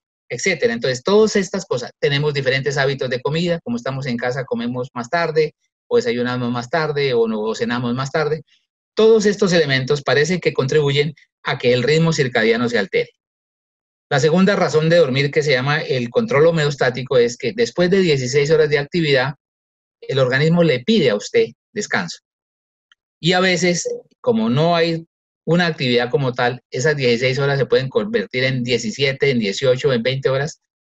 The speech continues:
y realmente se daña y se altera ese ritmo homeostático. Entonces, parece ser que es el segundo factor contribuyente. Y,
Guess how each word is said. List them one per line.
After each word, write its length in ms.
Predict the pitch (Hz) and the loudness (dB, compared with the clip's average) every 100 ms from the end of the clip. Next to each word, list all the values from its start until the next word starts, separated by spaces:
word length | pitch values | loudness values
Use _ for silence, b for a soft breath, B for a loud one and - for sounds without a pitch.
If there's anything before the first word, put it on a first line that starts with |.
| _ _ - | _ _ -4
y 60 | |
realmente 720 | 151 165 180 185 180 175 175 _ - 123 | 0 2 2 0 0 0 -4 _ -20 -16
se 180 | - 135 | -4 0
daña 500 | 143 160 156 151 156 | 0 2 0 0 -2
y 160 | - 135 | -6 -4
se 120 | 120 | -2
altera 420 | 110 156 151 123 | -2 0 2 2
ese 220 | 113 110 113 | 0 0 0
ritmo 380 | 117 110 113 117 | 0 0 -2 -4
homeostático. 640 | 113 98 90 - - _ _ | -6 -6 -8 -10 -12 _ _
Entonces, 480 | 131 165 170 170 - _ _ _ _ | 0 2 2 -4 -10 _ _ _ _
parece 340 | 139 147 165 160 | 0 0 2 2
ser 240 | 160 147 | 2 2
que 100 | 147 | -2
es 100 | 139 | 0
el 120 | 143 | 0
segundo 340 | 135 113 143 135 | 0 -2 -2 -2
factor 340 | 110 120 110 | -2 -2 -2
contribuyente. 680 | 123 117 107 95 87 78 _ _ _ _ _ _ _ _ _ _ _ - | -2 -4 -6 -8 -8 -10 _ _ _ _ _ _ _ _ _ _ _ -2
Y, 320 | 196 240 | 0 0